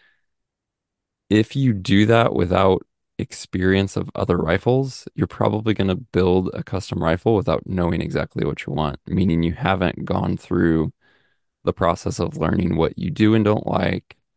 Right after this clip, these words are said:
the specific things that you want, not just what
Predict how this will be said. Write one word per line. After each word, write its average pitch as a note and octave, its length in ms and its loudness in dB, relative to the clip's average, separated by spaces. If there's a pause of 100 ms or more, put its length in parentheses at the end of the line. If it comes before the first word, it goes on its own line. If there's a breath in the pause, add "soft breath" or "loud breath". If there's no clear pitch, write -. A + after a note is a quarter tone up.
(560)
the F2 80 -2
specific F2+ 520 -2
things F#2 420 -2
that E2 220 -6
you G2+ 340 0
want, F2+ 440 -2
not E2 220 -4
just - 260 -6
what D2 260 -2